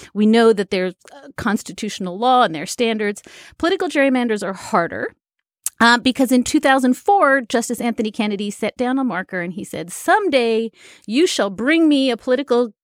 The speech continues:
gerrymander case that I can decide." And we have been trying to cough up something that would <laughs> satisfy him since then. Can you just briefly explain why we thought that the Wisconsin case was a lock to get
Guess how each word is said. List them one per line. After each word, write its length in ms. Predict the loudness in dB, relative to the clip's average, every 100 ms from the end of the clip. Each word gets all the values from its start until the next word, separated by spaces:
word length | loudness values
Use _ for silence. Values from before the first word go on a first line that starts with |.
| -6
gerrymander 520 | -2 0 -2 -4 -6
case 280 | -6 -6 -6
that 240 | -8 -8 -4
I 200 | -2 -2
can 200 | -4 -10
decide." 580 | -10 -2 0 2 0 -4 -14 -20 _ _ -2
And 300 | 0 0 -4 _ _ -6
we 240 | 2 4
have 180 | 4 2
been 200 | 0 -2
trying 460 | -2 0 2 0 -2
to 160 | -4 -8 -12
cough 400 | 0 2 2 2
up 280 | 0 0 -4 -20 _ _ _
something 460 | 0 0 0 -2 -2
that 120 | -4
would 160 | -6 -4
<laughs> 20 |
satisfy 640 | 0 2 0 -2 -2 -2
him 320 | -2 -4 -4
since 480 | -8 -8 0 0 0
then. 400 | -2 -2 -2 -6 -8 -16 -20 -20 -6
Can 160 | -2
you 80 | -2 -4
just 160 | -6
briefly 520 | -6 -2 -2 -2 -4
explain 440 | -8 -6 -2 0 0
why 160 | 0
we 160 | 0 -4
thought 640 | -10 -8 -2 2 4 2 0
that 200 | -4 -2
the 120 | -4
Wisconsin 640 | -4 -4 -2 -2 -2 -4
case 320 | -4 -2 -2 -4
was 160 | -4
a 40 | -4
lock 560 | -4 2 2 2 -8 -20 _ _ _ -8
to 80 | -6
get 260 | -4 -6